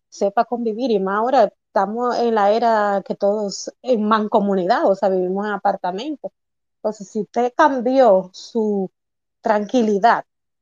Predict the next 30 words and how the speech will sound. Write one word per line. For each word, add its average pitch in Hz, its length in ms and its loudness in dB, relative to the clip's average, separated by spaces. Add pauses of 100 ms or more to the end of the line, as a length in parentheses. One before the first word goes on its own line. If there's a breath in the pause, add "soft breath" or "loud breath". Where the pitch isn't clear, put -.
(720)
por 220 200 0
tener 220 380 2
más 233 160 -4
espacio, 262 680 -6
hay, 208 280 0 (280)
hay 277 220 6
problema 175 520 0
también. 160 240 -10 (460)
O - 20 -20
sea 180 300 -8
que, - 240 -14 (640)
pero 294 300 6
muchas 240 300 2
veces 262 240 2
también 226 360 -4
eso 226 200 -6
lo 220 120 -2
desconocemos 214 640 -4
hasta 190 160 -2
que 202 100 -10
no, 190 160 -6
no, 185 460 -8
no 202 180 -8
nos 208 140 -6
mudamos 202 480 -8 (500)
también. 190 540 -10 (120)
Eso 214 360 -4
es 220 500 -4 (560)
algo 262 300 4
incierto 220 680 2